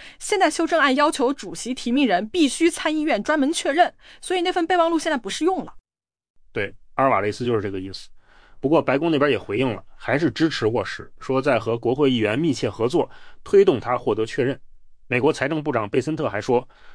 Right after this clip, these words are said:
Speaker 2: 鲍威尔任期结束后继续留在美联储违反历史惯例，但他没提鲍威尔当临时主席的权利。
Speaker 1: 这两边各说各的，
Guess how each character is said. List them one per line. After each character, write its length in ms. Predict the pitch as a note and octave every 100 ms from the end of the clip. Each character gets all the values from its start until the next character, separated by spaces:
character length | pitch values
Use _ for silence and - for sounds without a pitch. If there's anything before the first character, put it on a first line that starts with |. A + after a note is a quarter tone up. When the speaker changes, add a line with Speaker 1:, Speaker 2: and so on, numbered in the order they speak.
| -
Speaker 2:
鲍 160 | - D3
威 180 | D3+ D3
尔 100 | G#2+
任 180 | B2
期 180 | A2 D3
结 120 | C3+
束 140 | C3 E3
后 220 | D3 A2+
继 260 | - F3 A#2+
续 180 | D3+
留 200 | A2+ G#2+
在 140 | C#3 C#3
美 100 | G#2
联 180 | G2 B2+
储 220 | - G2+
违 180 | G#2+ D#3
反 220 | C#3 G2
历 120 | C#3+
史 160 | C3 G#2
惯 200 | B2 B2+
例， 200 | D#3 A#2+ - - -
但 160 | - D3+
他 140 | D#3
没 160 | D3 C3+
提 220 | D3+ B2
鲍 160 | B2 C3+
威 140 | D3
尔 120 | B2
当 220 | G2 C#3+ C3+
临 140 | C3
时 180 | - D3
主 180 | A2 F#2+
席 140 | G#2+
的 100 | C#3
权 280 | - F2+ F#2+
利。 180 | D#3+ - _ _ _ _ _ _ -
Speaker 1:
这 100 | -
两 120 | C4 G#3+
边 160 | B3
各 120 | C4+
说 160 | B3 D#4+
各 220 | D4+ D#4
的， 300 | F3+ A#2 -